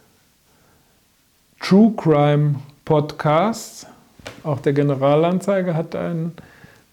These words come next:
mit wahren Verbrechen. Und das, was der Herbert Weffer erzählt, das sind wahre Verbrechen beziehungsweise Berichte darüber, wahre Berichte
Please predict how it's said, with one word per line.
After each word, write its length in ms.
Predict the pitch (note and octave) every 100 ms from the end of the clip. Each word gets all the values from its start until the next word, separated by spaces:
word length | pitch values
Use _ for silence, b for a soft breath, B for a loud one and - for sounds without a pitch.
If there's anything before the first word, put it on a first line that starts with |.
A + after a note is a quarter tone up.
| -
mit 380 | C#3+ D3 - - _
wahren 440 | C3+ D3 D#3+ D#3 D3
Verbrechen. 840 | D3+ C#3 C3 D3 D3 G#3 A3+ A3+ - b b b b b -
Und 200 | D3 D3
das, 240 | D#3 D#3
was 220 | E3 D3+
der 140 | D#3+ C#3+
Herbert 420 | D3 C#3+ C#3+ -
Weffer 560 | D3 C#3+ F#3+ F#3+ A3 - -
erzählt, 680 | E3+ D3 E3+ E3 E3 D#3+ -
das 180 | D3+ -
sind 280 | D#3 D#3 C#3+
wahre 360 | C#3 C#3+ D3 D3
Verbrechen 680 | D3+ C3+ C3+ C#3 C#3+ E3+
beziehungsweise 720 | D#3+ B2+ D3+ D3 C#3+ C#3+ C3 C3
Berichte 600 | B2 C3+ D#3 D#3 - E3
darüber, 500 | E3+ E3 E3+ E3+ C3+
wahre 340 | C3+ C#3+ C#3+
Berichte 720 | C3+ C3+ C#3+ D3 - F3 F3+